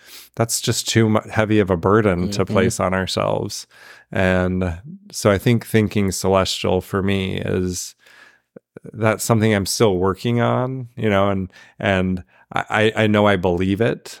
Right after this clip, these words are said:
Speaker 1: Like, I, I believe that to be true, that, that there's a long, like you s-, like, a long time, we've got a long time frame here. But then there's also moments where I still fall into that worry and concern, and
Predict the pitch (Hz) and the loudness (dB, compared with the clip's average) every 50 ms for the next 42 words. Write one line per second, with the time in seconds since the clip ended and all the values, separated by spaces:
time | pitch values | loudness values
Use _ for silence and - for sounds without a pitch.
0 | _ _ 117 110 101 92 - - - 98 98 92 92 92 92 92 92 92 87 82 | _ _ -4 -2 -2 -2 -2 -2 -2 0 2 2 2 2 0 0 0 -2 -4 -6
1 | 90 - 107 104 95 92 101 92 95 101 101 101 98 107 104 107 - - - 110 | -8 -4 -2 -2 0 0 0 2 4 2 2 2 2 0 0 0 -2 -2 -2 0
2 | 110 113 113 107 - - 123 120 127 135 135 120 110 101 101 98 98 104 - _ | 2 2 0 0 0 0 2 2 2 0 0 2 2 4 4 2 0 -4 -12 _
3 | _ - 92 90 90 - - 101 98 95 85 90 90 92 92 92 92 92 92 92 | _ -2 0 0 0 -2 -2 0 0 0 0 -2 -2 0 0 2 2 2 4 2
4 | 92 90 92 95 92 90 87 95 98 95 - 104 95 92 - 101 107 101 92 82 | 2 0 -2 -4 -6 -4 -2 -2 -2 -2 -2 -6 -6 -6 -6 -6 -6 -6 -6 -10
5 | - - 107 104 98 95 95 95 95 92 92 92 92 - - 85 87 90 - - | -10 -4 -2 0 2 2 4 4 2 2 0 -2 -6 -8 -6 -6 -6 -6 -4 -2
6 | 101 107 101 101 98 95 95 95 98 98 101 101 101 98 101 95 - 95 95 95 | 0 0 2 2 0 0 0 0 2 2 4 4 4 2 0 0 0 0 2 2
7 | 92 90 - 95 92 92 92 92 90 92 92 92 92 95 90 90 - - - - | 0 -2 -2 -4 -6 -4 -4 -4 -2 -2 -2 -2 -2 -4 -6 -10 -14 -20 -20 -20
8 | - _ _ _ _ _ - 107 95 101 98 101 101 98 90 101 92 95 92 - | -20 _ _ _ _ _ -2 2 2 4 4 4 4 4 4 4 2 2 2 2
9 | - 98 92 92 92 92 92 92 92 90 - - 92 90 90 90 - - 95 92 | 2 2 2 2 2 2 2 0 -2 -2 -2 0 2 2 2 0 -2 -2 0 2
10 | 90 90 - - 92 92 90 90 90 90 92 90 - - 95 92 92 92 90 92 | 2 0 0 0 0 2 2 2 0 0 -2 -4 -4 -4 -2 0 2 2 2 0
11 | 92 - - - 110 - 113 101 101 101 98 95 90 90 92 92 95 98 98 98 | 0 -2 -4 -10 -14 -14 -4 0 2 4 4 4 4 2 2 0 0 -2 -2 -2
12 | 98 95 - - - 95 92 - - 101 98 101 101 101 98 98 98 98 98 - | -4 -6 -6 -4 -4 -4 -2 -2 -2 -2 0 -2 -2 -2 -2 -2 -2 -4 -6 -8